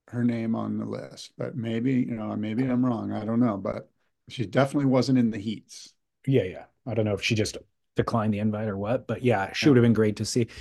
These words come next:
Speaker 2: But I mean, this, we've been talking about the changing of the guard on the women's side, so for a long time, and it's, um, the names that we would have picked are exactly the names that are kind of in the final: Aaron Brooks, Molly Picklum, Moana Jones Wong. So it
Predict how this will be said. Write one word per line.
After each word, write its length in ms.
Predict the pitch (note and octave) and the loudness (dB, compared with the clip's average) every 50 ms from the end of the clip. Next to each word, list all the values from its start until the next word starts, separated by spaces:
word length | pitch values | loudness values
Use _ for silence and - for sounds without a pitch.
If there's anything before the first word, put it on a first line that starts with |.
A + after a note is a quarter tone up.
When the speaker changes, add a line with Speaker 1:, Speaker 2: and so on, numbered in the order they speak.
| - - - | -18 -4 4
Speaker 2:
But 100 | - F3+ | 6 8
I 40 | F#3 | 10
mean, 120 | F#3+ F#3+ | 10 12
this, 260 | F#3 G3 F3+ F#3 - - | 10 10 8 6 4 6
we've 140 | F3+ F3+ E3+ | 6 6 8
been 140 | F#3+ F3+ | 6 4
talking 280 | D#3 - D3 C#3+ B2 D#3 | 4 2 0 2 2 4
about 140 | D3 C3+ B2 | 4 4 4
the 80 | A#2+ | 4
changing 340 | G#2+ - C3 B2 A#2+ A#2 A#2 | 0 0 2 2 2 2 2
of 60 | A#2+ | 0
the 60 | G2+ G2 | 0 2
guard 240 | A2 G#2+ G#2+ G#2 | 2 2 2 2
on 80 | G#2+ G#2 | 0 0
the 60 | G#2+ | 0
women's 280 | G2+ G2+ A2 B2+ B2+ - | 0 2 2 0 0 0
side, 260 | - D3 D3 D#3+ D#3 - - - - - _ | 0 0 0 0 -2 -6 -18 -20 -20 -20 _
so 400 | - - D3 B2+ A#2+ A2+ G#2 - _ _ _ _ _ - | 2 4 6 8 8 6 4 -2 _ _ _ _ _ 2
for 140 | C#3+ B2+ | 4 4
a 20 | A2 | 4
long 260 | G#2+ A2 G#2+ G#2+ G#2 | 4 2 0 -2 -4
time, 300 | - - A2 A2 B2+ D3 | -4 -4 -2 0 0 2
and 100 | D3 C3 | 4 4
it's, 320 | A2+ G2 - - - - - | 4 2 0 -4 -10 -10 -6
um, 440 | - A#2+ A#2 G#2+ G2+ G2 F#2+ F#2+ F#2 - _ _ - _ _ _ - - - | -2 0 0 0 0 0 -2 -4 -6 -8 _ _ -20 _ _ _ -6 2 6
the 60 | C3 | 8
names 360 | B2+ B2 A#2 B2 B2+ B2 - | 8 10 10 8 8 6 6
that 100 | - A#2+ | 4 4
we 100 | A#2 A2+ | 4 6
would 140 | G#2+ A2 A2 | 6 6 4
have 160 | G#2 G2 - | 2 0 -4
picked 340 | - - A2+ C#3+ - - - | -6 -4 -4 -4 -4 -2 0
are 120 | F2 G#2 | 2 2
exactly 540 | G2+ G2 F#2+ A2 G2 G2 G2+ - G#2+ G#2 G2 | 2 2 2 0 0 0 0 0 0 0 0
the 140 | G2 G2+ G#2 | 0 0 0
names 260 | G2+ G2 G2+ G2+ G2+ | 0 0 0 -2 0
that 100 | - G2+ | 0 -2
are 60 | F#2+ | -2
kind 180 | - - G#2+ G2 | -2 -2 -2 0
of 60 | F#2+ | 0
in 80 | G#2 G2+ | 0 -2
the 60 | F#2 | -2
final: 440 | - - G#2 G2 G#2 A2 A#2+ B2+ - | -4 -6 -4 -2 0 2 2 2 0
Aaron 260 | - G#2+ G#2+ G#2+ G#2 G2 | 0 -2 0 2 2 2
Brooks, 360 | G2+ G2+ G2+ G2+ - - - | 2 0 0 0 -2 -2 -2
Molly 240 | A2 G2+ G#2 G#2 F#2 | 0 0 2 0 -2
Picklum, 520 | - - A2+ - A#2+ A#2 A#2+ B2 B2 B2+ - - - - _ _ - | -2 -6 -6 -4 -2 0 0 0 -2 -4 -10 -20 -20 -20 _ _ 2
Moana 300 | A#2 A2 G#2+ G#2+ G#2 G#2 | 2 4 4 4 4 2
Jones 300 | F#2+ G#2+ A2 G#2+ G#2 G2 | 2 2 2 2 2 2
Wong. 320 | G2+ A2 A2 A#2 C3+ C#3 C3+ - - - _ | 0 0 2 2 0 0 -2 -8 -20 -20 _
So 200 | - - C#3 A#2+ | 4 6 8 8
it 200 | A2+ A2 - - | 8 6 4 -6